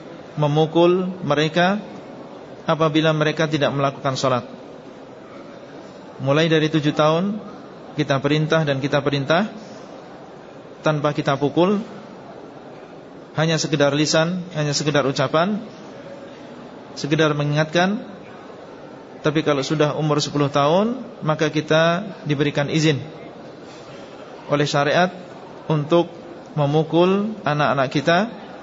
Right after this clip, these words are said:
yang meninggalkan salat. Dan jadi maksud dengan pukulan di sini adalah pukulan yang ringan,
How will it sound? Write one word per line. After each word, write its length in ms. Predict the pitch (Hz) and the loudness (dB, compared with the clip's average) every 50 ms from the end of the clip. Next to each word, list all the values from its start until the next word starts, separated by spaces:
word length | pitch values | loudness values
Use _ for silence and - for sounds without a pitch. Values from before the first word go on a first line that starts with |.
| - - - - - - - - - | -16 -16 -16 -16 -16 -16 -12 -6 0
yang 160 | 151 151 151 147 | 2 2 2 2
meninggalkan 480 | 151 147 143 135 139 135 127 135 135 | 2 2 2 2 2 2 2 0 -2
salat. 320 | 127 - 131 123 117 110 - - - - - - - - - - - - - - - - - - - - - - - - - - - - - | -2 0 0 0 0 -2 -4 -10 -16 -16 -18 -18 -18 -18 -18 -18 -18 -18 -18 -18 -18 -18 -18 -18 -18 -18 -18 -16 -16 -16 -16 -16 -14 -12 -8
Dan 160 | - - 156 147 | -2 0 0 2
jadi 160 | 147 147 151 | 2 2 4
maksud 320 | 160 185 190 185 196 180 | 4 4 4 4 4 4
dengan 320 | 165 170 156 156 156 151 147 | 4 4 2 4 2 2 2
pukulan 400 | 165 165 165 190 190 190 185 175 | 2 2 4 4 4 4 4 4
di 80 | 165 | 2
sini 400 | 147 151 151 139 143 143 147 165 175 185 - - - - - - - - - - - - - - - - - - - - - - - - - - - - - | 2 2 0 0 0 0 0 -2 -4 -4 -8 -12 -14 -16 -16 -16 -18 -18 -18 -18 -18 -18 -18 -18 -18 -18 -18 -18 -18 -18 -18 -18 -18 -18 -18 -18 -10 -2 -2
adalah 320 | 165 165 170 170 165 160 | 2 4 4 4 4 2
pukulan 400 | 160 160 160 147 160 160 156 151 | 2 0 0 4 4 4 4 4
yang 160 | 151 143 143 | 2 0 2
ringan, 320 | 143 147 147 147 147 143 | 2 4 4 4 4 4